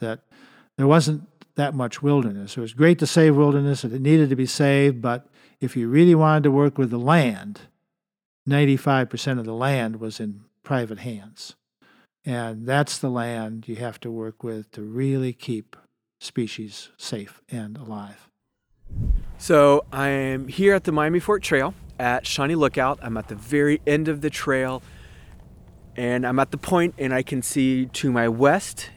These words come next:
Speaker 2: is the Great Miami River. I can see where it flows south and meets the Ohio River. And right at that <laughs> confluence,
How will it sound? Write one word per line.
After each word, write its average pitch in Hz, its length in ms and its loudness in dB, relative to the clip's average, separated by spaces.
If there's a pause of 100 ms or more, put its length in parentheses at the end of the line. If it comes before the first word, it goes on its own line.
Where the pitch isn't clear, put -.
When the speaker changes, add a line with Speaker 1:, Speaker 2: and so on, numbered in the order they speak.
(160)
Speaker 2:
is 127 360 4
the 127 100 -2
Great 160 200 4
Miami 160 240 -2
River. 156 360 0 (100)
I 127 100 -4
can 123 220 -6
see 135 240 0
where 131 180 0
it 127 80 -4
flows 131 300 0
south 139 400 -2
and 123 160 0
meets 180 220 0
the 139 160 4
Ohio 131 320 0
River. 131 340 2 (420)
And 113 300 -6
right 220 180 8
at 202 100 4
that 180 140 2
<laughs> - 80 -8
confluence, 175 600 4